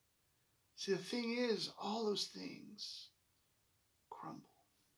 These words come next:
None of those things last forever. Only Christ. Only Christ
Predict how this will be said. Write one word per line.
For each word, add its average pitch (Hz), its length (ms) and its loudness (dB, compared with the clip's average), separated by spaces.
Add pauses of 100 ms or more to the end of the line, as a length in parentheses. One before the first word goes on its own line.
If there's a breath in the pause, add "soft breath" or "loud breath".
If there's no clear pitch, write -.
(1080)
None 185 200 -2
of 196 80 0
those 190 160 0
things 196 260 -2
last 160 280 -2
forever. - 180 -16 (2500)
Only 160 240 -2
Christ. - 720 -12 (1120)
Only 196 420 4
Christ 202 920 -2